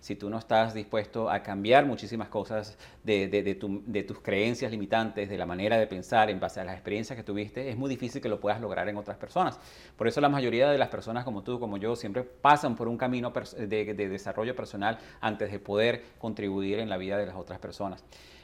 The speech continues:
Eh, otra cosa que, que tocaste que es muy interesante también es que definitivamente existen demasiadas herramientas allí y hay un, hay, hay personas que se conectan con, con herramientas, como dices tú, con unicornios y lucecitas y otras que son más prácticas.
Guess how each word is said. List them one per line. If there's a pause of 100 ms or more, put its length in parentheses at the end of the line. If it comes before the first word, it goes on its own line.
Eh,
otra
cosa
que,
que
tocaste
que
es
muy
interesante
también
es
que
definitivamente
existen
demasiadas
herramientas
allí
y
hay
un,
hay,
hay
personas
que
se
conectan
con,
con
herramientas,
como
dices
tú,
con
unicornios
y
lucecitas
y
otras
que
son
más
prácticas.